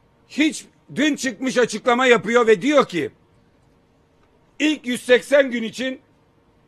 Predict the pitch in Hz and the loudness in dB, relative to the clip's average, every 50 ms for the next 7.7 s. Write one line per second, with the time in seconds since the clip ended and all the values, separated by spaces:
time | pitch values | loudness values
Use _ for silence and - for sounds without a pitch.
0 | _ _ _ _ _ _ _ _ _ - 247 254 - - 277 269 269 254 226 214 | _ _ _ _ _ _ _ _ _ -8 -6 -6 -4 -6 -4 -2 -2 -2 -2 -2
1 | - 240 254 - - - 254 226 - - 240 233 - - 240 254 254 254 233 269 | -4 -8 -8 -8 -8 -8 -10 -10 -2 0 0 0 2 2 0 0 2 4 2 2
2 | 254 - - - 220 214 202 196 190 170 143 139 - _ _ _ _ _ _ _ | 2 2 -2 -2 -2 0 0 -2 -4 -4 -6 -10 -16 _ _ _ _ _ _ _
3 | _ _ _ _ _ _ _ _ _ - 233 233 247 247 254 262 254 262 262 269 | _ _ _ _ _ _ _ _ _ 6 6 6 8 8 6 4 4 2 0 -2
4 | 262 202 233 262 254 254 240 214 269 226 247 254 214 214 269 247 247 247 208 - | -4 -2 0 2 2 2 2 0 -2 -2 -4 -4 0 0 2 4 4 2 2 4
5 | 220 247 240 226 156 214 247 254 240 220 - - - 202 165 - - _ _ _ | 2 2 2 2 -2 -4 0 2 2 2 2 0 -4 -6 -6 -6 -10 _ _ _
6 | - - 262 302 277 302 294 285 254 - - 262 254 - 208 262 262 269 254 226 | -2 0 0 0 0 0 0 0 0 0 0 -2 -2 0 -4 -4 -4 -4 -6 -6
7 | 277 233 262 226 165 196 180 165 151 - 131 120 98 | -6 -6 -6 -6 -6 -6 -8 -8 -12 -14 -14 -16 -16